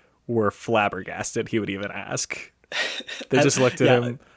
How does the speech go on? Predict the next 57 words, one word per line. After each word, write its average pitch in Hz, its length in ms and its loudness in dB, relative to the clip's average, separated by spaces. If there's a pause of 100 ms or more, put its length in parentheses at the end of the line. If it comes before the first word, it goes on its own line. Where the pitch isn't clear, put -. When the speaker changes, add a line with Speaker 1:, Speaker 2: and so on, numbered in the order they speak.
(180)
Speaker 1:
"What 123 160 4
are 127 40 2
you 117 80 0
talking 104 380 0
about?" - 320 -10 (560)
Speaker 2:
It, 165 220 2
it 147 180 2
failed 139 400 0
horribly 120 680 -2
the 120 80 -8
first 135 280 -10
time. 175 360 -12 (640)
And 127 120 -2
then 120 120 0
he 127 160 -2
goes 123 260 0
back, 117 460 -4 (640)
comes 123 200 -2
up 120 140 0
with 120 100 -2
this 120 160 -2
new 123 380 2
disguise 120 640 -4
or 147 40 -10
something. - 420 -8
And - 460 -18
I'm 123 40 -8
like, 117 240 -6
"Okay, 117 180 0
he's 110 140 0
got 117 120 2
a 113 40 0
new 117 160 0
plan. 113 240 -8
Let's 110 160 -6
see, 131 180 0
let's 127 200 -2
see 143 100 2
what 131 80 2
his 117 100 -2
backup - 400 -6
plan - 300 -10
was." - 320 -10 (460)
And 131 100 0
it's 120 100 -2
the 120 120 2
exact - 340 -4
same 127 160 2
plan. 139 480 4
<laughs> - 1200 -12
Speaker 1:
He's 170 180 4
just 156 160 2
gonna 151 160 4
go 139 140 6
to 135 220 4
every 131 300 4
person 123 720 2